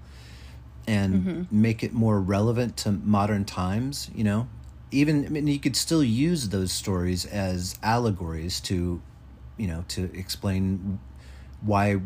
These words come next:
Speaker 1: we shouldn't do some things and should do other things. But, but just to acknowledge that, that would have made it much easier for me to, to main-, you know, to stay in the church or whatever. You know, I, I would have,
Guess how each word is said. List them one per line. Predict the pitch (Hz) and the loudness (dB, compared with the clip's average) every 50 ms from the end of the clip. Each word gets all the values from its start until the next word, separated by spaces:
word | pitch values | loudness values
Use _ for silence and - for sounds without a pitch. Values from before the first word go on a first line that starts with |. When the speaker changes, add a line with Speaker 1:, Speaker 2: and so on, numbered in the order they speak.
| 101 95 95 | -4 -2 2
Speaker 1:
we | 107 107 98 95 | 2 4 4 4
shouldn't | 90 - - - 123 113 113 95 | 2 0 0 0 0 0 0 0
do | 92 104 101 | 2 2 2
some | - - 107 95 92 | 2 0 0 0 0
things | - 95 90 90 92 90 87 | 0 -2 0 0 0 -2 -2
and | 98 98 | -2 -2
should | - - 110 98 85 | -2 -2 -2 -2 0
do | 98 98 95 | 0 -2 0
other | 85 107 101 101 | 0 -2 -2 -2
things. | 92 - - 80 78 78 82 92 98 | -4 -4 -6 -6 -6 -4 -6 -4 -4
But, | 107 95 110 104 92 92 - - - - - - - - - - - - - - - - - - - - - - - - - - - - - | -2 0 0 0 0 -2 -6 -12 -20 -20 -20 -20 -20 -20 -20 -18 -18 -18 -18 -18 -20 -20 -20 -20 -16 -14 -14 -14 -14 -14 -18 -18 -18 -10 -4
but | - 117 | -2 -2
just | 104 143 - - | 0 0 0 0
to | 190 147 | 0 2
acknowledge | 104 104 101 92 113 135 123 87 - - | 2 2 2 2 2 2 0 0 -2 -4
that, | - - - | -8 -6 -4
that | - 117 135 135 | -2 -2 -2 0
would | 139 127 | 0 0
have | 113 95 98 | 2 2 2
made | 104 98 92 | 2 2 2
it | 95 92 - - | 0 -2 0 2
much | 110 117 127 127 117 - 110 | 2 2 2 2 0 0 0
easier | 101 92 82 82 82 87 | 0 0 0 -2 -6 -6
for | - - 90 | -6 -4 -4
me | 85 85 80 78 78 78 - - | -4 -2 -4 -4 -6 -8 -8 -8
to, | - - 90 82 82 78 76 78 87 85 - - - - - - - - - - - - - - - - | -4 -4 -2 -2 -2 -4 -6 -8 -8 -10 -12 -16 -18 -18 -18 -18 -20 -20 -20 -20 -20 -20 -20 -18 -14 -6
to | - - 104 | -2 0 2
main-, | 98 101 101 98 101 104 - - - - - - - - - - - - - - - - - - - - | 4 4 4 4 2 2 0 -4 -14 -18 -18 -18 -18 -20 -18 -18 -18 -18 -20 -20 -20 -20 -20 -14 -8 -4
you | 104 95 | -2 -2
know, | 90 90 | -2 -2
to | - - 107 | -2 -4 -4
stay | - - - 107 104 101 | -4 -2 0 2 2 2
in | 95 90 | 2 2
the | 90 87 85 - - - - - - | 0 0 -2 -6 -10 -18 -20 -14 -8
church | - - - 104 104 104 - - - | -6 -2 0 0 0 -2 -2 -6 -6
or | 69 80 87 87 85 | -6 -6 -4 -2 0
whatever. | 92 101 95 101 117 - - 55 - 67 | 0 2 2 2 2 0 -2 -6 -8 -6
You | 85 90 | -6 -6
know, | 71 | -4
I, | 80 92 92 90 - | -4 -4 -4 -4 -2
I | 95 104 | -2 0
would | 104 104 107 | 2 2 2
have, | 98 95 90 90 98 - | 0 0 -2 -4 -6 -10